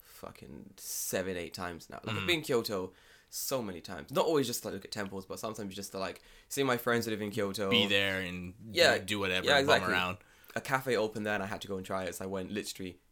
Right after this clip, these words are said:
Speaker 1: to drink coffee there. Dumb as fuck, but it was,
Speaker 2: <laughs>
Speaker 1: it was
Speaker 2: Yeah.
Speaker 1: amazing. Elephant Cafe, it was good. If you're in Kyoto, Elephant Cafe, fantastic cafe. But, um, I heard a story from my friend a while ago that he went Kyoto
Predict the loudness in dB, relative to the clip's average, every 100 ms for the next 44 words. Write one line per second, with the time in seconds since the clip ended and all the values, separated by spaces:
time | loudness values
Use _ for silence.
0 | -12 -8 -6 -6 -6 -10 -6 -4 -4 -8
1 | _ _ _ _ _ _ _ _ -4 -2
2 | -4 -4 -6 -2 2 2 0 -8 -18 -8
3 | -6 -6 -12 -18 _ _ _ _ 2 2
4 | -2 -8 -6 -6 -8 -10 -12 -8 -4 -4
5 | -6 -10 -10 -8 -6 -6 -8 -16 -20 _
6 | -20 -16 -16 -18 _ _ -16 -16 -16 _
7 | -8 -4 -2 -2 -4 -6 _ _ _ _
8 | _ _ _ _ -8 -6 -6 -8 -10 -12
9 | -16 -14 -12 -12 -10 -12 -12 -18 -18 -20
10 | _ -2 -2 -4 -10 -20 -20 -20 _ _
11 | _ -2 0 0 0 -2 -2 -6 -2 -2
12 | 0 2 2 2 -2 -4 -6 -4 -4 -2
13 | -4 -4 -4 -4